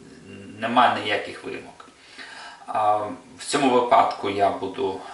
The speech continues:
а, використовувати кріплення, яке я роздрукував для, а, Diversity, а, І Л Р С системи, а, системи з двома,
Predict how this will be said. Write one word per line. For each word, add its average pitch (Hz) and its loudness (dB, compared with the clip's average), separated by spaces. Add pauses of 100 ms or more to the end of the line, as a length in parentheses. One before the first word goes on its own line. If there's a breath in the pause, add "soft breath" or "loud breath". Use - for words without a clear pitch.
(180 loud breath)
а, 104 0
використовувати - 0
кріплення, 98 -2
яке 50 -4
я - -10
роздрукував - 2
для, 117 8 (640 loud breath)
а, - -2
Diversity, 117 4 (760 loud breath)
а, - -2 (120)
І 110 -2
Л 101 4
Р 98 4
С - -2 (120)
системи, - 0 (200)
а, 55 4 (340)
системи 131 -4
з - -8
двома, 98 -2